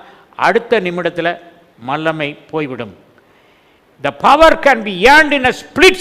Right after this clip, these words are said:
second. It can be lost in another split second. Whereas the presence of the Lord. ஒரு வினாடியில் ஆண்டவருடைய பிரசன்னத்தை நீங்க பெற்றுக்கொள்ள முடியாது.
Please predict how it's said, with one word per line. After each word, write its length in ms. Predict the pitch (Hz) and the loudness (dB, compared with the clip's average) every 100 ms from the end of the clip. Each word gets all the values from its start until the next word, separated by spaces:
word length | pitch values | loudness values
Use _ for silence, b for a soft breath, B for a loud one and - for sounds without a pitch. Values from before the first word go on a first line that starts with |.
| - | -2
second. 520 | 202 - 170 190 - B B B 185 | -2 0 -4 -6 -16 B B B -8
It 180 | 190 220 | -2 0
can 120 | - | 0
be 300 | 180 170 240 | -2 2 6
lost 520 | 330 - - - - | 6 4 -2 -16 -10
in 180 | 202 - | -10 -2
another 320 | 220 311 285 240 - | 2 4 4 2 -2
split 180 | 233 - - | -6 -6 -6
second. 320 | 185 127 - _ _ b b b b - | -4 -6 -12 _ _ b b b b -6
Whereas 420 | 147 202 156 165 - - - _ b b _ 117 | 2 2 2 0 -4 -16 -20 _ b b _ -18
the 100 | - | -14
presence 560 | - 151 - 165 160 131 | -8 -8 -6 -8 -8 -8
of 160 | 143 123 | -6 -6
the 60 | |
Lord. 260 | 123 117 98 _ b b b b _ | -6 -8 -10 _ b b b b _
ஒரு 260 | 110 170 214 | -8 -6 -6
வினாடியில் 440 | 247 269 277 262 | -4 -4 -6 -6
ஆண்டவருடைய 420 | 208 220 208 185 | -4 -4 -6 -8
பிரசன்னத்தை 500 | 180 156 185 165 - | -8 -10 -8 -8 -10
நீங்க 200 | 135 123 | -10 -12
பெற்றுக்கொள்ள 500 | - 135 - 156 170 | -12 -14 -12 -8 -8
முடியாது. 340 | 120 113 95 | -6 -10 -12